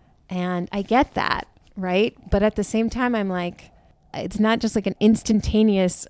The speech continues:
"I'm gonna," peop-, you know, I don't believe people are entitled to be privy to, like, everything about your life instantaneously too, you know?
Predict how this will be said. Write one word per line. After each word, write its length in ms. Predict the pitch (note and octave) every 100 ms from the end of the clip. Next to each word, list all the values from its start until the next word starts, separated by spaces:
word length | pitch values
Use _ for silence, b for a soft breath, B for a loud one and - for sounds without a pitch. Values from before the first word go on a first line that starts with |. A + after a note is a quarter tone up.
| -
"I'm 200 | F3+ F3+
gonna," 380 | F#3 F3 D2 -
peop-, 280 | G3+ G3 -
you 120 | G3
know, 200 | F3+ - -
I 100 | F3+
don't 160 | G3 A3
believe 240 | G3+ G3+
people 200 | A3 F#3+
are 120 | F3+
entitled 560 | E3+ F3 D#3+ D#3+ D#3+ E3
to 380 | - - - G#3 - b b b b -
be 120 | - E3+
privy 400 | - E3+ D#3 -
to, 500 | - - - - F#3+ -
like, 260 | F#3+ D#3 -
everything 300 | F3+ E3+ F3
about 180 | E3+ D#3+
your 100 | D#3+
life 200 | D#3+ D#3+
instantaneously 840 | E3 - - - - - - - -
too, 240 | - -
you 180 | G3 G3+
know? 300 | G3 G3+ A#3+